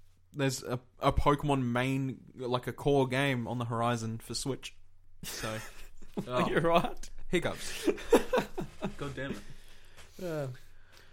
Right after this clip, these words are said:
Speaker 2: well, Bryce, I think that's the end of this episode.
Speaker 1: Yeah.
Speaker 2: Congratulations.
Speaker 1: Yeah. I think we'll, I'll,
Speaker 2: You made it. You
Speaker 1: I made it.
Speaker 2: Well, you bloody,
Speaker 1: <laughs>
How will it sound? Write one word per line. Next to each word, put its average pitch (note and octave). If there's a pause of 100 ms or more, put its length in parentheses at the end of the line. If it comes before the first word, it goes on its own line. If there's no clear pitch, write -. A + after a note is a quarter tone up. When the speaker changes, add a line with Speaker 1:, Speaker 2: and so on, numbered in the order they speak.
(260)
Speaker 2:
well, G#3
Bryce, F#3 (380)
I C3+
think F#3
that's D#3+
the D#3+
end D3
of C#3
this C#3
episode. C3 (260)
Speaker 1:
Yeah. D#3+ (320)
Speaker 2:
Congratulations. D3
Speaker 1:
Yeah. -
I -
think C3
we'll, B2
I'll, A#2+
Speaker 2:
You C3
made C3
it. - (720)
You B2+
Speaker 1:
I C#3+
made D3+
it. B2+ (220)
Speaker 2:
Well, A#3+
you F#3+
bloody, F#3+
Speaker 1:
<laughs> A#2+